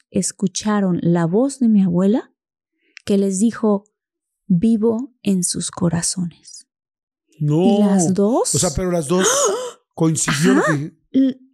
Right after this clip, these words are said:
Speaker 1: las dos coincidió que escucharon la voz en ese momento y las dos se voltearon a ver así de, "¡Ah! ¿La oíste? Sí, la oí". Se pusieron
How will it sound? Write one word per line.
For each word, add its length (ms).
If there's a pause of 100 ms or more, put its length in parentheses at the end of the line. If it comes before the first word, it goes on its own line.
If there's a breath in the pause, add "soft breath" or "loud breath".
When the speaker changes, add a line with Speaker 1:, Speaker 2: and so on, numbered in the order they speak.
(200)
Speaker 1:
las 300
dos 260
coincidió 560
que 80
escucharon 560
la 80
voz 440
en 160
ese 220
momento 560
y 120
las 340
dos 220
se 120
voltearon 460
a 80
ver 140
así 220
de, 160
"¡Ah! 440
¿La 180
oíste? 440 (100)
Sí, 100
la 260
oí". 440
Se 80
pusieron 340